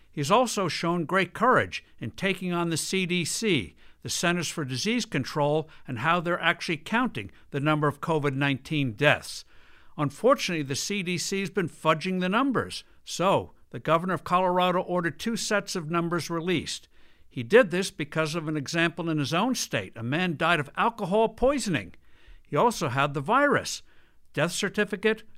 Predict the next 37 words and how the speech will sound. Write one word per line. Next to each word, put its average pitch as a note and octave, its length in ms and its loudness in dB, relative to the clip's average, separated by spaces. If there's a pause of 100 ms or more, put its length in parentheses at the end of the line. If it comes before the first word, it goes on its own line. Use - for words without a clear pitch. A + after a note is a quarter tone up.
covid D#3 360 2
nineteen, D#3+ 720 2
even C3+ 240 -4
though D3+ 140 2
it D3 40 2
was C#3+ 120 0
the D3+ 100 -2
poisoning D3+ 560 0
that C#3+ 180 -2
did C#3+ 200 -2
that C#3+ 220 2
man C3 360 0
in. C#3 360 0 (480)
So - 140 -8
the D3+ 160 -2
governor's G#3+ 440 2
ordered G3+ 340 2
the F#3+ 80 0
release G3+ 360 0
of F#3 160 -2
two C#4 200 0
different F3 400 -4
sets - 320 -2
of A#2 120 -6
numbers, A2+ 420 0
the C#3+ 100 -8
C G3+ 260 -4
D E3 140 -2
C B3 340 -4
mandated C3 640 0
numbers, C3 480 2 (220)
which - 200 -8
are B2 60 -4
not D3+ 300 2
accurate, D3+ 520 0 (360)
the B2+ 140 0
other, G#3+ 340 2